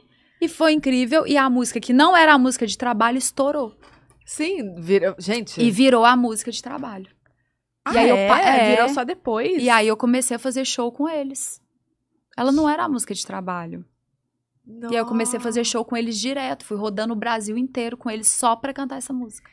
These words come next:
Speaker 2: E aí depois disso, é, aí que você começou a, a investir, tipo, pesado na sua carreira de, de, de cantora, ou não?
Speaker 1: É, aí, é, eu gravei, é, eu gravei o meu primeiro C D.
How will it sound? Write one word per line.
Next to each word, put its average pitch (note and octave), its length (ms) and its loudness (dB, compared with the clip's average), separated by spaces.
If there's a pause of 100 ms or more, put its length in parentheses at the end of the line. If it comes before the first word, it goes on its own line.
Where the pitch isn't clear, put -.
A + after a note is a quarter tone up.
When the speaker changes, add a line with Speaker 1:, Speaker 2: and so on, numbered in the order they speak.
(160)
Speaker 2:
E A#3 120 0
aí A#3 140 2
depois A3+ 460 0
disso, G#3 680 0 (140)
é, F3+ 540 4
aí G3 260 6
que - 80 -8
você C#4 120 0
começou A#3+ 360 2
a, A3+ 160 6
a G#3 120 2
investir, G3+ 420 -2
tipo, - 240 -8
pesado G3 480 8
na G3 80 -2
sua G3 120 -6
carreira G3 260 -2
de, F#3 260 -4
de, E3 300 -6
de D3+ 100 -14
cantora, G3 640 -2
ou F3 140 -4
não? E3+ 100 -2
Speaker 1:
É, D4+ 240 2
aí, G#3+ 680 0 (120)
é, F#3+ 680 -4
eu G3 440 -6
gravei, G3 960 -2 (580)
é, F3 1300 -6
eu F#3 120 -6
gravei F#3+ 320 0
o F#3+ 40 -4
meu F#3+ 100 -4
primeiro F3 680 -8
C - 240 -4
D. F#3 500 -2